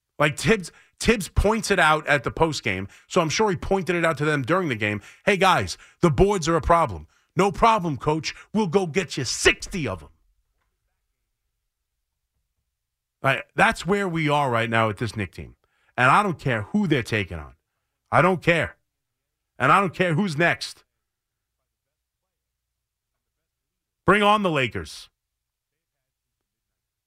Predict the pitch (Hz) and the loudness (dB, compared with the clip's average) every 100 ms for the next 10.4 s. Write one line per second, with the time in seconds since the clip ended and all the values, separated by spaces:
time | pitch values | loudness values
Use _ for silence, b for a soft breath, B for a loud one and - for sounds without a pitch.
0 | _ _ _ _ _ - 180 202 208 208 | _ _ _ _ _ 0 2 4 2 2
1 | 175 139 127 113 117 - 156 165 147 160 | -2 0 0 2 0 -2 -2 -2 0 -2
2 | 147 131 127 127 - 160 170 160 147 143 | -2 -6 -6 -6 0 0 0 -6 -8 0
3 | 160 135 117 b b b 131 151 156 131 | 2 2 0 b b b 0 2 2 0
4 | 135 185 160 123 120 _ _ - 143 175 | 2 2 2 -4 -8 _ _ -4 -2 0
5 | 180 - 185 139 131 113 110 - _ _ | 0 2 2 0 -4 -4 -6 -12 _ _
6 | _ _ _ _ _ _ _ _ _ _ | _ _ _ _ _ _ _ _ _ _
7 | _ _ _ _ _ _ - 190 202 196 | _ _ _ _ _ _ 0 2 2 2
8 | 180 120 123 139 107 127 180 170 160 139 | 0 -2 -4 -4 0 2 2 2 0 2
9 | 165 156 127 135 139 113 107 95 117 160 | 0 0 0 -2 -2 -2 -2 0 0 0
10 | - 185 190 208 | 0 2 2 -2